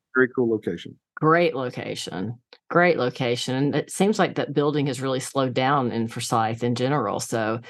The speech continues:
Speaker 2: getting a few things out of the ground there is gonna be, you know, helpful.
Speaker 1: That's
Speaker 2: People
Speaker 1: right.
Speaker 2: looking for
Speaker 1: There's,
Speaker 2: homes.
Speaker 1: there is not a lot of availability there.
Speaker 2: Mm-mm.
Speaker 1: So I, I know
Speaker 2: No.
Speaker 1: these will go fast. So, uh, once again, limited opportunity.
Speaker 2: Yeah.
Speaker 1: So we'll probably, that one will probably be opening,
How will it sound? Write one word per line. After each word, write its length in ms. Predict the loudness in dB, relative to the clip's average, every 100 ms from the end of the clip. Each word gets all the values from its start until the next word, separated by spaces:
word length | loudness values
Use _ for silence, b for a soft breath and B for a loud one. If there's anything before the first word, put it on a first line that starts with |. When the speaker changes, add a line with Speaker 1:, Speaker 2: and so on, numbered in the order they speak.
| B B
Speaker 2:
getting 200 | 0 2
a 40 |
few 160 | 2 0
things 260 | 0 0 2
out 160 | 2
of 60 | 2
the 60 |
ground 400 | 0 0 2 0
there 200 | -2 -2 -4
is 120 | -2
gonna 220 | -2 0
be, 320 | 0 -2 -4
you 80 | -4
know, 100 | -4
helpful. 540 | -4 -4 -4 -6 -10 -10 -16 _ _ _ _
Speaker 1:
That's 140 | 0 4
Speaker 2:
People 160 | 6 8
Speaker 1:
right. 100 | 8
Speaker 2:
looking 200 | 4 2
for 100 | 4
Speaker 1:
There's, 120 | 4
Speaker 2:
homes. 480 | 4 2 -4 -8 -2
Speaker 1:
there 160 | 4 6
is 140 | 4
not 240 | 4 4 4
a 40 |
lot 200 | 4 4
of 140 | 2 0
availability 640 | 0 2 2 2 4 2
there. 100 | 2
Speaker 2:
Mm-mm. 260 | 2 0 -2
Speaker 1:
So 140 | -10 -14 -10 -4
I, 40 |
I 40 | 0
know 220 | 4 4
Speaker 2:
No. 60 | 4
Speaker 1:
these 160 | 2 -2
will 160 | -8
go 200 | -2 -2
fast. 600 | 0 0 0 -2 -8 -14 -14
So, 360 | -6 -2 0 0
uh, 180 | -2 -4
once 240 | -4 -4
again, 300 | -2 0 0 0
limited 320 | 2 2 4
opportunity. 680 | 2 0 -2 0 2 0 -2 B B
Speaker 2:
Yeah. 500 | 0 2 4 2 -2 -8 -16 _ _
Speaker 1:
So 200 | -6 -2
we'll 260 | 0 4 4
probably, 420 | 6 6 6 4 2
that 220 | 2 2
one 160 | 2 2
will 100 | 0
probably 420 | 0 0 2 2
be 220 | 2 2 2
opening, 720 | 2 0 0 0 -2 -4